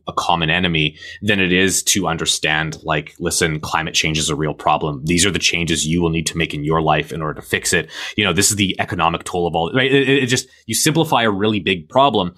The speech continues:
into something super, super simple. Um, and, and I think the U F O community at times sort of suffers from this as well. We take an incredibly compa-, complex situation, scenario, whatever, um,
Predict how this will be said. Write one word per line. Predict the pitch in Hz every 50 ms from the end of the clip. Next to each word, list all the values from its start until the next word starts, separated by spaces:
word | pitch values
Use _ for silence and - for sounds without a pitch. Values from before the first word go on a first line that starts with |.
| - -
into | 101 90 90
something | - 104 90 - 87 82 78 78 -
super, | - - - - 107 - 104
super | 101 - 85 - 85
simple. | - - - 101 90 - 80 76 - - _ _ _ _ _ _ _ -
Um, | 87 82 80 78 71 - _ _ _ _ _ _ _ -
and, | 101 95 -
and | 101 98 90 87
I | 87 82
think | - - - 113 110 104 90 - - _ _ _ _ _ -
the | 98 90
U | 90 98 92
F | 85 95
O | 92 90
community | - - 98 90 85 80 82 80
at | 78 78
times | - 80 80 76 76 -
sort | - - 80 69
of | -
suffers | - - - 76 - - 78 78 -
from | - - 78 73 69
this | 67 - -
as | - - - 73
well. | 71 71 73 65 58 - - - _ -
We | 101 90
take | - - 98 95
an | 92 87
incredibly | 87 85 - - - - - - - 160 151 143 120 123 104
compa-, | - - - 87 85 87 85 - - - - _ _
complex | - - 95 87 85 - - 95 87 80 - - - - - _ _ _ _ _ _ _
situation, | - - - 104 - - 87 87 87 87 - 87 82
scenario, | 78 - - 82 76 85 87 85 80 80 78 76 73
whatever, | 69 73 82 92 104 104 92 87 78 - - - - - - - - _ - -
um, | 85 82 78 - -